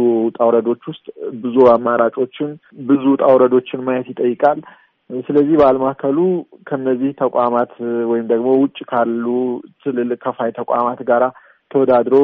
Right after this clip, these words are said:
ወይም ደግሞ የተሻሉ ነገሮችን ይዞ ለመምጣት ከፍ ያለ፣ እ፣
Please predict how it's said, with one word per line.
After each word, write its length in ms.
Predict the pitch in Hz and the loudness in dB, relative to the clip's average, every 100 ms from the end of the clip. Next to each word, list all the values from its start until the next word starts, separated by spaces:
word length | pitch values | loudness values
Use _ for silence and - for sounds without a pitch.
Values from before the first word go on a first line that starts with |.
| 143 139 | 4 4
ወይም 240 | 120 110 | 2 -2
ደግሞ 240 | 110 107 123 139 - _ _ - | -8 -4 -4 -4 -6 _ _ -6
የተሻሉ 440 | 131 139 - 127 123 | -6 -4 -4 -4 -4
ነገሮችን 500 | 120 120 117 - 123 | -6 -4 -4 -6 -10
ይዞ 140 | 113 123 120 117 | -2 2 2 2
ለመምጣት 560 | 120 120 117 - 185 180 139 - - | 0 -2 -6 -2 -2 -2 -12 -20 -8
ከፍ 200 | 127 - | -8 -4
ያለ፣ 220 | 113 110 113 110 - | -2 0 0 -2 -4
እ፣ 120 | 117 | -4